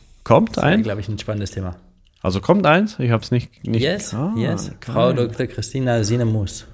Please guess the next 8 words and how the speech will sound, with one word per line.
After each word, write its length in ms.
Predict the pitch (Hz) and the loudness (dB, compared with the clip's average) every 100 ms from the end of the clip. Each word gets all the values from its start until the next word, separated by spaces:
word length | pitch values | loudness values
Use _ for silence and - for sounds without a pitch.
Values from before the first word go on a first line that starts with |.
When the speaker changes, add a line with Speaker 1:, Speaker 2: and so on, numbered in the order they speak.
| - - - - _ - | -20 -20 -20 -20 _ -12
Speaker 2:
vorher 300 | - 110 113 | 0 4 4
Digitalministerin 800 | 110 113 107 113 113 113 104 104 | 4 4 6 6 4 4 2 2
in 100 | 95 | 2
Hessen, 300 | 107 - 117 - - - - | 2 0 -4 -6 -16 -8 -2
wird 180 | 101 | 0
jetzt 160 | 101 - | 0 -2
unsere 360 | 101 101 95 - - | -2 0 -2 -4 -6
neue 540 | 107 104 101 98 98 | -2 0 0 0 -2